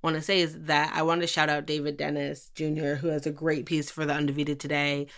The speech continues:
about covid being a social justice issue, m-, mainly in response to LeBron saying,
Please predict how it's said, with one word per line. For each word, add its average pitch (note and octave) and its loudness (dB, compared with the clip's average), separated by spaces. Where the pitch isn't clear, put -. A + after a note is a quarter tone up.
about D3 2
covid D#3 2
being D3 0
a D3 0
social D3 -4
justice D3 -4
issue, D3 -2
m-, D3+ -4
mainly F3 4
in D#3+ 2
response C#3+ -2
to D3+ -2
LeBron D3 0
saying, D3 4